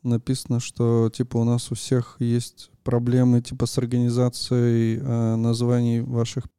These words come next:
а, ну, ш-, типа, с организацией ваших переменных. Ну, типа, не парьтесь, короче, не загрязняйте ваш глобальный namespace, попробуйте вагина J S. Это, возможно, поворотный момент в JavaScript'е, говорят.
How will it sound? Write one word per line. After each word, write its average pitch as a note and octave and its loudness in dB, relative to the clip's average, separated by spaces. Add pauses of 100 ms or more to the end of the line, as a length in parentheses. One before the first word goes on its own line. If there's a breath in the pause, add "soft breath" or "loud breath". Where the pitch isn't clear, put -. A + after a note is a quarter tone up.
(120)
а, A#2 0
ну, A2+ -2
ш-, - -18
типа, A#2+ -4
с - -6
организацией A#2+ 0
ваших - -6
переменных. D3 0 (200 loud breath)
Ну, - -6
типа, - -2
не C3 2
парьтесь, D#3 -2
короче, A#2 0 (540 soft breath)
не A#2+ 2
загрязняйте B2+ 2
ваш A#2 0
глобальный A#2+ 2
namespace, A#2 -2
попробуйте A#2 0
вагина A2+ 2
J A2 2
S. - -8
Это, A#2+ -2
возможно, A2+ 2 (140)
поворотный A#2+ 2
момент B2 2
в C3 -8
JavaScript'е, A#2 -2
говорят. A2 -4